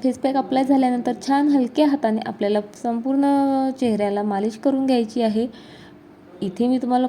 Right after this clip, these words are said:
खूप फास्ट करताना दिसत असेल, पण मी व्हिडिओ थोडाची स्पीड वाढवलेली आहे,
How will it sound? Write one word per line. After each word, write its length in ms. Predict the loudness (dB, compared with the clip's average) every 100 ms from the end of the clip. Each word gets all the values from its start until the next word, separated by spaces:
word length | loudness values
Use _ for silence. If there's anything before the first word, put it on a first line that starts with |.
| -2
खूप 240 | -4 -4
फास्ट 300 | -2 0 2
करताना 420 | 2 2 2 0 0
दिसत 340 | 0 -2 -2
असेल, 240 | -4 -4
पण 160 | -4 -4
मी 180 | 0 0
व्हिडिओ 340 | 0 0 0 0
थोडाची 500 | 2 4 6 4 2
स्पीड 440 | -2 -4 2 4 6
वाढवलेली 540 | 4 2 0 0 0
आहे, 220 | 0 -2